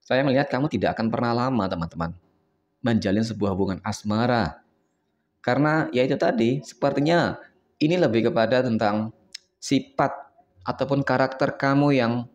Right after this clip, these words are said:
cenderung selalu ingin menang sendiri, teman-teman. Kamu selalu ingin dimengerti, tapi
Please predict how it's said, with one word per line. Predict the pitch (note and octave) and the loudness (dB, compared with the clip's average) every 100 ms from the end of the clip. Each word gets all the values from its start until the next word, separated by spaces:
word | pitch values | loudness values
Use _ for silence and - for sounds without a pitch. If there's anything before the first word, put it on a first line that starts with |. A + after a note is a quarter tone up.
| _ _ _ _ | _ _ _ _
cenderung | C#3 C#3 B2+ C#3+ D3 A#2+ - _ _ _ _ _ _ _ _ _ _ - | 2 4 4 4 2 -2 -10 _ _ _ _ _ _ _ _ _ _ -4
selalu | D3 C#3+ D3 | 0 2 2
ingin | D#3 | 2
menang | D#3+ D3 D3+ | 2 2 0
sendiri, | B2+ D3 C#3+ | 2 2 2
teman-teman. | G#2 F#2 F2+ F2 F2+ - _ _ _ _ _ _ _ _ _ _ - - | 0 0 -2 -2 -4 -10 _ _ _ _ _ _ _ _ _ _ -10 -4
Kamu | A#2 | -2
selalu | C3 A2+ G#2+ A2 | -2 0 0 0
ingin | A2 A2+ | 0 -2
dimengerti, | G#2 F#2 F#2+ F#2+ - | -4 -6 -6 -6 -6
tapi | G#2+ G2+ - A2 - | -6 -6 -4 -6 -6